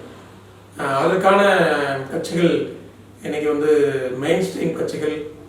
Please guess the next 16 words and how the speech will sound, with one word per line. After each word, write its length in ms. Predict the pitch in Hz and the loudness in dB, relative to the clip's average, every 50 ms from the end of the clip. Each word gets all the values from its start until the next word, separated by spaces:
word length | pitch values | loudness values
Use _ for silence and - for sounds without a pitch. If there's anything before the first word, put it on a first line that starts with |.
| - - - - - - - - | -20 -20 -20 -20 -20 -20 -14 -10
ம், 320 | 151 147 143 143 143 143 | -8 -4 -2 -2 -2 -2
இன்னைக்கு 260 | 139 135 139 139 139 | -4 -6 -6 -6 -6
வந்து 320 | 143 139 151 151 143 - - | -6 -2 0 0 0 0 -2
கூட்டணிகளை 400 | - 170 - - - - - - | -2 -2 -2 0 0 0 0 -2
பற்றி 240 | - - - - - | -4 -4 -8 -8 -8
பேச 260 | - 156 156 - 147 | -6 -4 -4 -2 -2
ஆரம்பிச்சிருக்கிறாங்க. 600 | 143 139 139 131 - - - 131 127 127 127 127 131 - - - - - - - - - - - - - - | -2 -4 -4 -6 -8 -8 -8 -6 -6 -6 -6 -6 -8 -10 -12 -18 -20 -20 -20 -20 -20 -20 -20 -20 -16 -10 -8
அதோடைய 360 | - 143 147 147 147 147 143 143 135 117 - 131 127 - - | -6 -4 -2 0 0 0 2 0 0 0 -2 -4 -4 -6 -8
களத்தை 400 | - - 151 170 165 - - 147 | -6 -4 -2 -2 0 -2 -2 -4
அமைக்கிறதுக்கான 600 | 151 156 160 165 165 151 151 147 - 156 151 143 139 139 139 135 135 131 - | -2 -2 -2 0 0 -2 -2 -2 -4 -4 -4 -4 -4 -4 -6 -6 -8 -10 -12
திட்டங்களையும் 680 | - 165 - - 170 160 156 147 143 143 143 147 - - - - - - - - - - - - | -14 -12 -8 -4 -4 -2 0 0 0 0 -2 -4 -8 -10 -14 -16 -20 -20 -20 -20 -20 -20 -14 -6
வகுத்து 320 | 135 156 175 214 220 - | -4 0 2 2 2 2
கொண்டிருக்கிறாங்க, 540 | - 160 165 - - 143 143 143 135 135 135 139 - 147 | 2 2 2 2 2 0 0 -2 -2 -4 -4 -6 -4 -2
வியூகங்களையும் 560 | 160 190 190 175 170 170 160 156 156 156 151 | 0 2 4 4 4 4 4 2 2 2 2
வகுத்து 200 | 143 139 131 131 | 2 0 -2 -4
கொண்டிருக்கிறாங்க. 680 | 131 131 131 127 127 123 123 117 113 113 - - - | -8 -8 -8 -8 -8 -6 -6 -6 -6 -8 -10 -12 -14